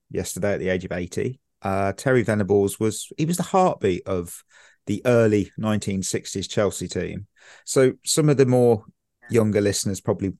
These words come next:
won't remember him too much as a player, maybe as a manager. But the, you know, he, he came up through the youth team under the guidance of then manager Tommy Docherty. And yeah, he'll, he's more obviously well known for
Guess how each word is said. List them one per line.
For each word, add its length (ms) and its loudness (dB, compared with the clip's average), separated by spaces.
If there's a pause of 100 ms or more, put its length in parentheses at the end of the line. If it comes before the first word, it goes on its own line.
won't 220 -2
remember 420 -4
him 80 -2
too 160 -2
much 160 -6
as 100 -10
a 60 -6
player, 380 -2
maybe 260 2
as 80 4
a 60 0
manager. 580 -2 (680)
But 280 2
the, 560 0 (800)
you 80 -2
know, 160 0
he, 160 2
he 80 -4
came 380 2
up 120 -2
through 420 0 (100)
the 100 -4
youth 260 0
team 280 0
under 160 -4
the 80 -2
guidance 560 -2
of 320 -4
then 240 -2
manager 340 -4
Tommy 320 -4
Docherty. 640 -8 (720)
And 680 -6 (200)
yeah, 180 -2
he'll, 300 -2 (120)
he's 320 -2
more 440 4
obviously 400 -6
well 180 -4
known 300 -4
for 260 -10